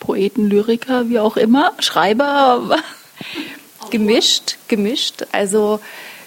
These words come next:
Speaker 2: es gibt viele, die machen es wirklich nur als Hobby nebenbei. Zum Teil Studenten, die dann eben in ihren Ferienzeiten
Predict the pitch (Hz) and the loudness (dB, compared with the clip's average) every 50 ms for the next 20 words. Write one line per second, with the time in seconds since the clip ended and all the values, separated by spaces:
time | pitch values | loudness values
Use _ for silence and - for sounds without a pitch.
0 | - - - - - - 220 208 - - 269 294 339 330 262 233 214 208 226 - | -20 -20 -20 -14 -8 -6 -6 -6 -2 0 2 2 2 2 2 0 0 0 -2 -2
1 | 220 - - 208 202 - 208 - - 190 - - - - - 220 247 254 226 196 | -6 -4 -4 -6 -6 -6 -8 -6 -4 -4 -4 -4 -4 -2 -4 -2 -2 -2 -4 -4
2 | 185 175 175 160 160 156 160 208 294 349 - - - - - - - - - - | -4 -6 -6 -4 -2 0 0 0 -2 -4 -8 -14 -20 -20 -20 -20 -20 -20 -20 -20
3 | - - - - - - - - - - - - - 180 175 - 196 190 220 - | -20 -20 -20 -20 -20 -20 -20 -20 -20 -18 -14 -10 -8 -6 0 0 2 2 2 0
4 | - 196 185 - 180 180 196 233 247 247 220 202 190 185 175 170 - - 185 196 | -2 -6 -2 0 0 0 2 2 2 2 2 2 0 -2 -2 -2 -2 -2 -2 -2
5 | 185 190 185 180 180 180 175 170 180 - - 220 254 233 196 180 180 180 - - | -2 -2 -2 -2 -2 -2 -4 -4 -4 -2 0 0 2 2 0 -2 -2 -2 -2 -2
6 | 175 165 175 - - 233 247 254 262 | 0 0 0 -2 -4 -6 -6 -6 -8